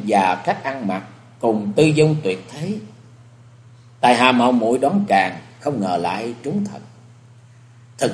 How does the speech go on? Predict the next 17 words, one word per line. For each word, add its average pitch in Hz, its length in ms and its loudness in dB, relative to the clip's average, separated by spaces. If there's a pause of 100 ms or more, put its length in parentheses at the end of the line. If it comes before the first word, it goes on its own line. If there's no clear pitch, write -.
thế 196 220 2
ư? 170 140 2 (800)
Tại 143 140 6
hạ 131 160 4
nói 196 200 4
dối 233 220 6
cô 196 100 2
nương 180 160 2
làm 117 260 0
gì 107 240 -2
chứ?" 226 140 -4 (1120)
Tôn 127 140 0
Quỳnh 95 200 -2
Giao 107 340 -4
tươi 127 240 2
cười 76 160 -6
hỏi: - 200 -14